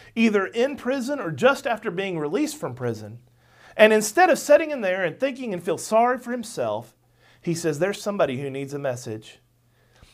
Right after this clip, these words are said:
I've often found that when I'm having a rough day, uh, and I just need a little bit of encouragement,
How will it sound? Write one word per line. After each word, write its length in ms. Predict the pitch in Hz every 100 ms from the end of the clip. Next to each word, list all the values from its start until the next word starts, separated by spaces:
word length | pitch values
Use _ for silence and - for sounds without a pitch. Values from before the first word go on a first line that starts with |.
| _
I've 140 | 170
often 280 | 220 208 175
found 360 | 156 180 175 170
that 100 | 147
when 100 | 151
I'm 120 | 151
having 320 | 160 175 165
a 60 | 131
rough 280 | 143 175 175
day, 220 | 170 165
uh, 340 | 123 - 139
and 140 | 139 143
I 80 | 143
just 280 | 147 165 208
need 100 | 220
a 60 |
little 160 | 180 190
bit 160 | 190
of 80 | 190
encouragement, 840 | 131 123 180 180 180 170 190 190